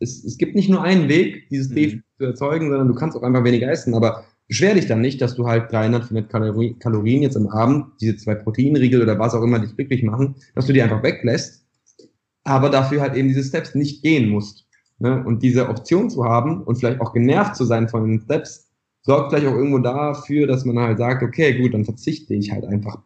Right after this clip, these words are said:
Speaker 1: freiwillig bewusst auf diese extra Kartoffeln oder was auch immer, die ich sonst, äh, essen
Speaker 2: Ja.
Speaker 1: würde.“ Und das kann halt auch wieder dazu führen, dass man sich ein bisschen freier fühlt, ne? Dass man sich denkt, „Okay, gut, jetzt ha-, heute hab ich's nicht geschafft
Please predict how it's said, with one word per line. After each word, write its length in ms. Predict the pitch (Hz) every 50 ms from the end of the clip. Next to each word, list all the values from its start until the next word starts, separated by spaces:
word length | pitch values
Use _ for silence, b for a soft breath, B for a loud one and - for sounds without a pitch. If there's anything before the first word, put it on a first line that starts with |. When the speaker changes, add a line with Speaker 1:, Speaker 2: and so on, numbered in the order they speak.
| _ _ _ - -
Speaker 1:
freiwillig 680 | - - 123 143 160 151 135 139 135 127 127 - -
bewusst 640 | 113 107 101 110 139 151 139 - - - - - _ _ _ _ _ _ _ _ _
auf 520 | - - 117 123 131 127 127 - - - - -
diese 220 | 123 120 113 113
extra 720 | 110 117 - - - - 117 113 110 110 107 107 107 101
Kartoffeln 600 | 101 - - 113 107 113 110 104 110 107 104 104
oder 180 | 104 104 104 101
was 140 | 104 104 95
auch 100 | 104 92
immer, 200 | 104 104 104 101
die 100 | 98 98
ich 120 | 95 98
sonst, 460 | - 98 101 98 101 - - - - _ -
äh, 120 | 110 104
essen 300 | - 107 123 - 117 104 95
Speaker 2:
Ja. 60 | 98
Speaker 1:
würde.“ 200 | 98 98 98 98 _ b b b b b _ _
Und 80 | - 107
das 100 | 107 104
kann 140 | - 123 113
halt 120 | 117 113 -
auch 220 | 113 123 117 120
wieder 540 | 123 123 117 117 113 104 - - - - _ _
dazu 260 | - 117 113 - 120 110
führen, 340 | - - 120 123 120 120
dass 160 | 117 113 117 -
man 140 | 113 110 104
sich 140 | 101 - -
ein 60 | 113
bisschen 240 | 127 127 135 135 135
freier 320 | - - 123 131 135 131 127
fühlt, 380 | - - 110 110 104 101 104
ne? 200 | 104 110 113 113 b b b b
Dass 80 | _ -
man 140 | 117 120
sich 100 | 113 107
denkt, 220 | 107 123 127 120 110 107
„Okay, 380 | - - 123 120 123 123 110 110
gut, 240 | 120 127 131 127
jetzt 180 | 117 104 - -
ha-, 180 | 117 117 - -
heute 380 | 147 160 170 - - 117 120
hab 160 | 135 139 135
ich's 160 | 139 131 - -
nicht 260 | 151 175 160 - -
geschafft 400 | 160 - - 151 143 143 -